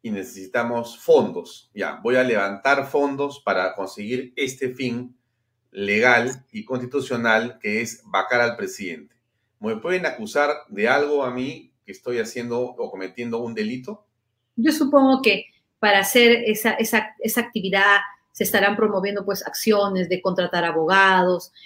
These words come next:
Speaker 2: de, de difundir esto, y eso requiere un costo. Y esas personas que se reúnen quieren voluntariamente aportar,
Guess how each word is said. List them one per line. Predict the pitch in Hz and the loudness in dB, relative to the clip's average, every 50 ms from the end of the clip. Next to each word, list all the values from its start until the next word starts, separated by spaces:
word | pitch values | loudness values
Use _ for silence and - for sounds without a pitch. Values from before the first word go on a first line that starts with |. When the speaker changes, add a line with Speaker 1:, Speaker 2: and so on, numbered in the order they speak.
| - _ _ | -20 _ _
Speaker 2:
de, | 185 190 196 190 185 180 180 175 175 165 165 170 | -2 2 4 4 4 4 2 2 0 -2 -6 -10
de | 170 190 185 180 175 | -2 0 0 0 0
difundir | 185 196 185 - - 196 185 180 185 214 247 254 247 226 202 | -2 -4 -6 -4 -2 0 2 4 6 6 6 8 8 6 6
esto, | 196 202 214 208 - - 196 | 6 4 4 2 0 -4 -4
y | 196 196 208 | 0 2 2
eso | 208 - 220 208 | 2 2 -2 -2
requiere | 190 185 - - 208 214 208 208 | -2 -4 2 2 4 4 4 2
un | 208 220 220 220 | 4 2 2 4
costo. | - 240 233 233 - - 240 - | 6 6 6 6 4 -6 -10 -2
Y | 233 247 | 0 0
esas | 240 - 262 240 - | 0 0 -2 -4 0
personas | - 254 247 - 277 262 262 254 262 | 0 -2 0 2 2 2 2 0 0
que | - 269 | -2 -4
se | - - 262 | -2 -2 -2
reúnen | 254 254 262 262 240 202 175 151 156 - | 0 2 2 2 2 0 -2 -6 -8 -8
quieren | _ - 254 233 233 220 196 185 | _ 6 6 8 8 6 4 2
voluntariamente | 185 180 185 185 190 185 233 233 247 240 233 240 233 220 214 - 175 | 0 2 2 0 0 0 0 2 4 4 4 4 4 2 0 -4 -6
aportar, | - - 180 - - - 302 | -8 -8 -12 -12 -4 -2 -2